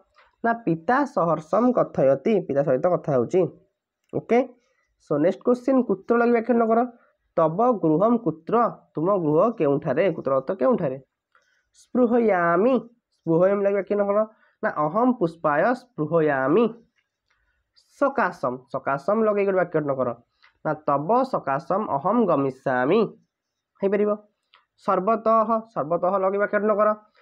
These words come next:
ନା ଦେଶଂ ସର୍ବତଃ ବିଦ୍ୱାସଃ ସନ୍ତି। ତୁମର ନେକ୍ସଟ ଭିଡ଼ିଓରେ ମୁଁ ତମକୁ ଗୋଟି ଗୋଟିକି ସାଂସ୍କ୍ରିଟର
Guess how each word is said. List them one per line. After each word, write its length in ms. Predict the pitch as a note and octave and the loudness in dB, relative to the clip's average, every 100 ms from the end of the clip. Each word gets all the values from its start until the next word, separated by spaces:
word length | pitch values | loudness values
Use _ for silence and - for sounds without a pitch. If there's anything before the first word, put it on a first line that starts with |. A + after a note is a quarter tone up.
| _ - | _ -4
ନା 80 | G#3 | -2
ଦେଶଂ 500 | E3+ E3+ E3+ E3+ B3+ B3+ | 2 2 2 0 0 0
ସର୍ବତଃ 800 | - D#3+ D#3+ D#3+ - D#3 D3+ E3+ A#3+ | 0 0 0 -2 0 2 2 2 -2
ବିଦ୍ୱାସଃ 760 | G3 D3 C#3 E3 E3 D3+ C#3 E3 A#3 | 0 -4 0 0 0 0 0 0 0
ସନ୍ତି। 420 | D#3+ C#3 - G3 D#3+ _ _ _ F3+ | 0 -2 -2 -2 -2 _ _ _ -2
ତୁମର 220 | A3 C4 D4+ D4+ _ _ _ _ _ - | 0 2 0 -4 _ _ _ _ _ -14
ନେକ୍ସଟ 400 | C#3+ E3 B3 B3+ | -4 0 0 0
ଭିଡ଼ିଓରେ 380 | G3+ F3 F3 F#3+ | -2 2 2 2
ମୁଁ 140 | A3+ A3 | 0 0
ତମକୁ 240 | A3+ B3 | 0 0
ଗୋଟି 240 | G3 E3 A3+ | 0 0 -2
ଗୋଟିକି 280 | A3+ A3+ | 0 -2
ସାଂସ୍କ୍ରିଟର 560 | B3 E3+ - G#3 G3 | -2 -2 -2 -4 -2